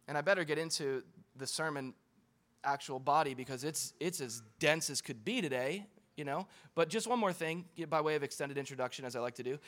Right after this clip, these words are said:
Um, Jesus also says this. I love this verse. He's kind of modeling this too. He tells his disciples, uh, in the future when they're gonna be persecuted for their faith. Uh, have you ever seen this verse? He says, "Settle in your hearts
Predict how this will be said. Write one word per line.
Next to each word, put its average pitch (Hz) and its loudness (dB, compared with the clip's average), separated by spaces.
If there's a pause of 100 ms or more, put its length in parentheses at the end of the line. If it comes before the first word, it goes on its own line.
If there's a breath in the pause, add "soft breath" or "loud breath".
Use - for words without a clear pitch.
(240 loud breath)
Um, 156 6 (1200 soft breath)
Jesus 254 2
also 226 10
says 180 4
this. 202 0
I 170 4
love 180 4
this 185 0
verse. 202 2
He's 185 -8
kind 214 4
of 190 0
modeling 175 4
this 160 0
too. 170 -2
He 185 -4
tells 190 2
his 175 -6
disciples, 160 -4 (1120 soft breath)
uh, 160 -2
in 165 0
the 156 -2
future 160 -2
when 147 -4
they're 151 0
gonna 165 -4
be 143 -4
persecuted 156 -4
for 156 -6
their 131 -4
faith. 143 -6 (360 loud breath)
Uh, 147 2
have 147 -6
you 175 0
ever 185 -2
seen 175 -4
this 175 -4
verse? 175 0
He 165 -6
says, 147 -2
"Settle 202 2
in 208 0
your 185 2
hearts 160 4